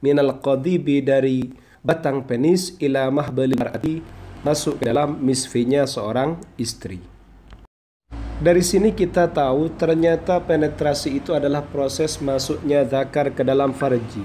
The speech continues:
masuknya master P ke dalam misfi. Kemudian diasumsikan, diasumsikan bahwasannya proses penetrasi atau masuknya zakar ke dalam misfi ini akan menciptakan kenikmatan, keenakan bagi pasangan suami istri.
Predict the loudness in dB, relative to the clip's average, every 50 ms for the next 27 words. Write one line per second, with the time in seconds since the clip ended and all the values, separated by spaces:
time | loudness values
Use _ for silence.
0 | -8 -8 -4 -2 0 0 0 0 -2 -4 -2 0 0 2 2 2 0 -2 -4 -4
1 | -4 -2 -2 -2 -2 -2 -2 -2 -2 0 -2 0 0 2 2 0 0 0 0 -2
2 | -2 -4 -6 0 0 0 0 0 -4 -10 -16 -18 -18 -18 -20 -20 -18 -16 -14 -12
3 | -10 -10 -10 -8 -4 -2 2 2 2 2 4 4 4 6 6 4 4 4 4 4
4 | 2 2 0 0 0 0 0 -2 -2 -2 -4 -6 _ _ _ _ -20 -20 -20 -20
5 | -20 -20 -20 -20 -20 -20 -20 -10 -4 0 0 2 4 4 2 2 4 2 2 2
6 | 2 2 -2 -4 -2 2 4 4 4 4 2 0 -6 -12 -14 -8 -4 -2 0 0
7 | 2 4 4 4 2 2 0 0 2 4 4 2 2 0 0 0 0 0 2 0
8 | -2 -2 0 0 2 4 4 2 2 0 0 0 0 0 -2 -6 -8 -8 -4 -4
9 | -4 -2 0 -2 0 2 2 0 0 0 -4 -4 0 2 2 2 2 2 0 -2
10 | 0 -2 -2 -2 -2 -2 0 0 2 2 2 0 0 -2 -4 -4 -2 0 0 0
11 | 0 -4 -6 -4 -4 -4 -4 -6 -8 -14 -20 -20 -20 -20 -12 -6 -6 -4 -2 0
12 | 2 2 4 4 2 2 0 -4 -10 -8 -4 -4 -4 -2 -2 -2 -2 -2 -2 -2
13 | 0 2 2 2 2 2 0 0 0 0 -2 -2 -2 -2 -2 -2 -4 -4 -2 0
14 | 0 0 0 0 -2 -2 -4 -4 -2 -2 -2 -2 -2 -4 -4 -6 -6 -6 -6 -6
15 | -6 -6 -6 -6 -4 -6 -4 -4 -4 -4 -6 -8 -10 -12 -12